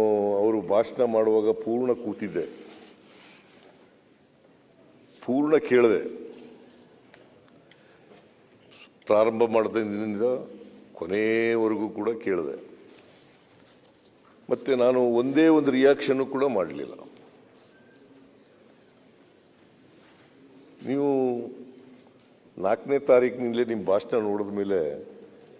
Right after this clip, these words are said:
ನಾಲ್ಕನೇ ತಾರೀಕಿನಿಂದಲೇ ತಯಾರಾಗಿದ್ರಿ ಅಂತ ಅನಿಸುತ್ತೆ. ಆ? ಯಾಕೆ,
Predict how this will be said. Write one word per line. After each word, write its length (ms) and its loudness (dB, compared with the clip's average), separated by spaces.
ನಾಲ್ಕನೇ 420 -2
ತಾರೀಕಿನಿಂದಲೇ 540 2
ತಯಾರಾಗಿದ್ರಿ 720 2
ಅಂತ 180 -6
ಅನಿಸುತ್ತೆ. 480 -6
ಆ? 300 -6
ಯಾಕೆ, 240 -8